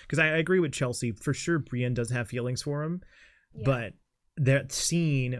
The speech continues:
Speaker 1: where she's like, "What are we doing? This is the longest that we have gone without making fun
Speaker 2: I
Speaker 1: of each
Speaker 2: know.
Speaker 1: other." Cute
Speaker 2: I
Speaker 1: scene.
Speaker 2: made note of that too. They don't know how to be nice.
Speaker 1: Yeah. And he, like, stares at her and he goes,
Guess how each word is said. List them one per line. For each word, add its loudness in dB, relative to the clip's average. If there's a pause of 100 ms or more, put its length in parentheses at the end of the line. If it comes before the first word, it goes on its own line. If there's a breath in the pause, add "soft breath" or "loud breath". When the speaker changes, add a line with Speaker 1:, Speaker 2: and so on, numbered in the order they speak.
Speaker 1:
where 0
she's -6
like, 0
"What 6
are 6
we 8
doing? 2
This 0
is -2
the 2
longest 2
that -4
we 0
have -2
gone 0
without -2
making -4
fun 0
Speaker 2:
I 0
Speaker 1:
of -2 (100)
each 2
Speaker 2:
know. 2
Speaker 1:
other." -4 (220)
Cute 0
Speaker 2:
I -2
Speaker 1:
scene. 0
Speaker 2:
made -2
note -4
of -8
that -6
too. -10
They -8
don't -4
know -6
how -4
to -6
be -8
nice. -2
Speaker 1:
Yeah. 4 (480 loud breath)
And 2 (120)
he, 2
like, 2
stares 0
at 2
her -4 (220)
and 4
he 4
goes, -2